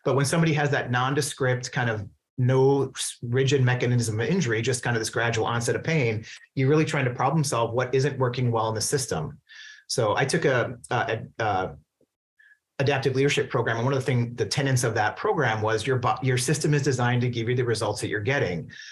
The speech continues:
So that transfers into my job. When somebody comes in and they're limping and they have back pain, it may be because their big toe doesn't flex enough, right? Because now they're limping and they're doing a different strategy up top.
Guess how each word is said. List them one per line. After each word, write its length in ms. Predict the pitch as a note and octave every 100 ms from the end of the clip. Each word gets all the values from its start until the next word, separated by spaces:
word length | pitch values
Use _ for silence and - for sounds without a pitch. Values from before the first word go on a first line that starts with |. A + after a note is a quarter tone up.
| -
So 280 | - A#2+ A2+
that 200 | C#3 -
transfers 400 | D#3 D3+ D3+ C3
into 140 | B2
my 240 | B2 D3+
job. 280 | E3 B2 A2+
When 120 | A#2
somebody 260 | A#2 D3 D#3+
comes 200 | C#3+ B2+
in 80 | D3
and 80 | C3
they're 100 | G#2+
limping 540 | C3+ G3 A#2 G2 F#2+
and 100 | A2+
they 60 | A#2
have 160 | G#2+
back 260 | F#2 D#3 -
pain, 320 | G#2 G2 F#2+ - -
it 80 | C3+
may 140 | C3 C#3
be 120 | D#3
because 240 | C#3 C3+
their 120 | B2+
big 180 | A#2+ B2+
toe 160 | B2 D#3
doesn't 240 | B2+ -
flex 240 | A2+ F2 -
enough, 380 | F2 A#1+ - - _ _ - -
right? 200 | A#2 A#2+
Because 240 | B2 B2+
now 180 | C3 D3
they're 160 | C#3+ B2+
limping 320 | D3+ D3+ B2+
and 80 | A#2+
they're 80 |
doing 240 | A2+ B2+ A#2+
a 40 |
different 280 | A#2+ A#2+ A2+
strategy 400 | - B2+ B2 A2
up 120 | G2+
top. 440 | - F3 C3+ B2